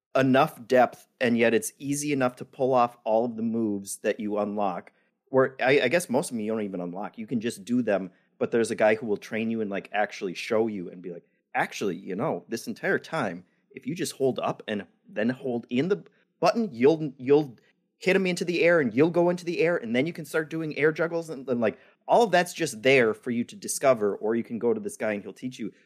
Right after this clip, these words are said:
But, like, I went through all, I went through all of his little lessons, and, like,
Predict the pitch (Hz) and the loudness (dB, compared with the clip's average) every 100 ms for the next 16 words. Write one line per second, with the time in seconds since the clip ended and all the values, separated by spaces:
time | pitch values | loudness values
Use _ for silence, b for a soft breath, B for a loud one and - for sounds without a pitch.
0 | _ 143 127 165 - b _ _ _ _ | _ 2 4 4 0 b _ _ _ _
1 | _ _ 139 180 202 214 214 254 247 233 | _ _ 2 4 4 2 2 4 6 4
2 | - 170 208 202 214 208 220 226 226 220 | 2 4 4 4 0 0 4 6 8 6
3 | 208 233 214 175 214 202 220 254 - 101 | 4 0 -2 4 4 6 2 0 -2 -6
4 | - 120 127 | -2 2 2